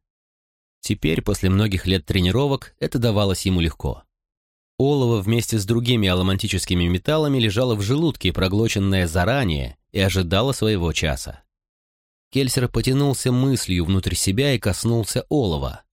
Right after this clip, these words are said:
выпуская силу, которую сам едва понимал. Олово ожило внутри его,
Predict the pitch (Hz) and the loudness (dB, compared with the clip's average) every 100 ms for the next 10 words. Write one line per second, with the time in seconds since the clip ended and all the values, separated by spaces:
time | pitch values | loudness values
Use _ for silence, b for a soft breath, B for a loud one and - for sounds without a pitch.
0 | _ 78 82 76 - 78 71 - 120 123 | _ -4 -4 -4 -2 -2 -2 -2 0 0
1 | 69 64 _ _ - 110 151 147 123 - | -2 -6 _ _ -6 -2 0 0 0 0
2 | 110 117 101 87 80 - 80 78 67 60 | 0 2 0 0 0 0 0 0 -2 -6
3 | - _ _ _ _ _ _ 117 127 123 | -12 _ _ _ _ _ _ 0 2 2
4 | 123 - 139 127 101 87 92 92 98 101 | 2 0 0 2 0 0 0 0 2 2
5 | 101 82 | 2 0